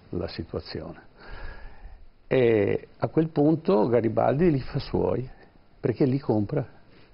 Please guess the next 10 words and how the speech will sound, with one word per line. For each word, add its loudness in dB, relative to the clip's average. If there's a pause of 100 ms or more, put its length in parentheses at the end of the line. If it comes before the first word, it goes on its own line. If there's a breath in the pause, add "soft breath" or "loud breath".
(460 soft breath)
dà 0
denaro. 0 (920 loud breath)
E 4
il, 4 (200)
il 4
direttore 4
della 4
Banca 2
di 2
Sicilia 4